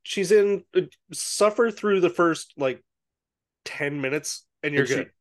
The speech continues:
Speaker 2: and she wasn't even bad in it.
Speaker 1: No.
Speaker 2: Like, there, there, it was a gr-, it was a good movie, and everybody did a great job in that movie. And fucking h-, however Kevin Smith landed Will Smith for that scene at the end,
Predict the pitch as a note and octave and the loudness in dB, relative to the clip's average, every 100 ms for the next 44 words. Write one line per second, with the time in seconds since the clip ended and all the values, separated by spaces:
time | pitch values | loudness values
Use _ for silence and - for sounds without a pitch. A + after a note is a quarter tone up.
0 | - C#3 - D#3 E3 E3+ E3 A#2+ A2 G#2 | -4 -4 -2 0 2 4 4 2 -2 -2
1 | B2 A#2+ C#2 - _ _ _ _ _ _ | -2 -2 -6 -10 _ _ _ _ _ _
2 | - E4+ G4 F#4 - - _ - A#2 B2 | -4 0 2 4 2 -2 _ -2 0 0
3 | B2+ A#2 G2+ G#2 A2+ B2+ A2+ G#2 B2 G#2 | 0 -2 -4 -2 0 -2 -2 -2 -2 -2
4 | A#2+ F#2+ A2+ B2+ A#2+ G#2 G2 E2 E2 G2 | -2 -4 -4 -4 -4 -4 -6 -8 -6 -6
5 | F2+ E2+ E2+ E2 C#2 C2+ C#2 C2+ C2+ _ | -6 -6 -4 -6 -8 -12 -12 -12 -12 _
6 | _ - E2 E2 D#2+ A#2 A2+ F2+ F2 - | _ -10 -6 -6 -4 -4 -4 -6 -8 -14
7 | - G2+ A#2+ G#2 - A2 G2+ G#2 G2+ D#2+ | -8 -2 -2 -2 -4 -6 -6 -8 -8 -6
8 | F2 F#2+ F2 D2+ F#2 - E2 G2 E2+ D#2+ | -6 -4 -6 -6 -6 -6 -8 -6 -6 -6
9 | D2+ - F2+ G#2 G#2+ G#2+ A#2 A2+ | -8 -6 -6 -4 -4 -4 -4 -8